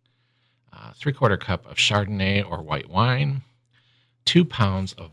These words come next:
wild-caught salmon fillet, skinned and cut into six portions, and then some lemon wedges for garnish. We're gonna gather our ingredients and preheat our oven to four hundred and fifty degrees.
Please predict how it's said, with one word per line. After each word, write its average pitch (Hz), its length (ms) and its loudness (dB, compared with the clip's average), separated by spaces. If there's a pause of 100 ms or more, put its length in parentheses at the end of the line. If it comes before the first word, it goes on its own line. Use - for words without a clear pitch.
wild-caught 101 920 0
salmon 90 440 -6
fillet, 73 520 -12
skinned 110 720 -2
and 90 120 -20
cut - 240 -10
into 87 200 -18
six - 400 -14
portions, - 880 -10 (720)
and 110 100 0
then 110 100 2
some 110 220 -2
lemon 85 240 -4
wedges 80 340 -6
for - 140 -8
garnish. - 560 -4 (800)
We're 90 60 -6
gonna 85 100 2
gather 85 320 2
our 82 60 -6
ingredients 127 580 2
and 92 100 -6
preheat 98 380 0
our 90 80 0
oven 117 340 0
to - 100 -6
four 98 240 0
hundred 90 220 -4
and 82 100 -18
fifty 90 300 -10
degrees. 147 720 -2